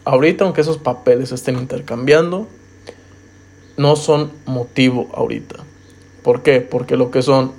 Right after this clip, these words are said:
mujeres, niños, tienen un papel. Pero el papel más importante en la sociedad es la masculinidad. Si tu mujer tienes esa idea de que no es así,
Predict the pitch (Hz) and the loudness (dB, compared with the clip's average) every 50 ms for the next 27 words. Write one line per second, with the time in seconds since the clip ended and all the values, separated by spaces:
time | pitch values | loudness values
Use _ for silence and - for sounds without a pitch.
0 | - - 147 135 127 - - 143 135 127 127 123 127 - - - - - - - | -10 -6 -4 -4 -2 2 2 4 4 4 2 0 -4 -8 -16 -20 -20 -20 -20 -20
1 | - - - 139 131 135 135 131 131 123 120 - - - - - - - - - | -20 -10 -6 -2 -2 0 0 0 0 0 -2 -2 -6 -10 -14 -16 -20 -20 -20 -20
2 | - - - - - - - - - - - - - - - - - - - - | -20 -20 -20 -20 -20 -20 -20 -20 -20 -20 -20 -20 -20 -20 -20 -20 -20 -20 -20 -20
3 | - - - - - - - - - - - - 143 143 139 135 135 139 135 135 | -20 -20 -20 -20 -20 -20 -20 -20 -20 -18 -8 -4 0 0 2 2 2 0 -2 -4
4 | - - - 135 139 - - 127 - - 120 110 - - - - - - - - | -8 -8 -6 -6 -2 0 -2 0 2 4 2 2 2 -2 -14 -18 -20 -20 -8 -2
5 | - 135 127 123 - 123 127 123 - 151 160 156 - - - - 131 127 135 139 | 2 2 2 2 2 0 0 4 4 4 4 2 -2 -12 -12 -8 -4 0 2 2
6 | 147 143 147 151 147 143 - 151 131 - - 127 127 - 127 127 123 117 - - | 2 2 0 -2 -2 -2 -2 -6 -6 -4 -6 -6 -4 -4 -4 -4 -4 -6 -6 -6
7 | - - 131 127 135 - - - - - - - - - - - - 131 123 - | -2 2 4 4 4 4 2 -2 -14 -20 -20 -20 -20 -20 -14 -6 -4 -4 -4 -4
8 | - - - - - 156 127 123 127 127 117 - - - 135 127 127 120 123 120 | -6 -12 -16 -10 -6 -6 -4 -2 -2 -4 -4 -6 -8 -6 -6 -4 -4 -4 -6 -6
9 | 120 - - - - - - - - - - - - - - - - - - - | -8 -8 -10 -14 -20 -20 -20 -20 -20 -20 -20 -20 -20 -20 -20 -20 -20 -20 -20 -20
10 | - - - - - - 139 127 127 - 180 196 185 160 143 - 147 131 127 123 | -20 -20 -18 -10 -4 -2 -2 0 2 2 2 4 4 2 2 4 4 4 4 2
11 | - - 135 131 131 135 131 127 127 - 135 127 127 123 120 113 - - - - | 0 -2 0 0 2 2 2 0 0 2 2 2 2 2 -2 -4 -4 -8 -14 -20
12 | - - - - - - - - - 131 127 123 - - 120 117 127 127 131 135 | -20 -20 -20 -20 -20 -20 -20 -16 -10 -8 -8 -8 -6 -6 -4 -2 0 0 0 2
13 | 135 147 123 120 - 147 180 233 | 2 2 0 0 0 -4 -4 -6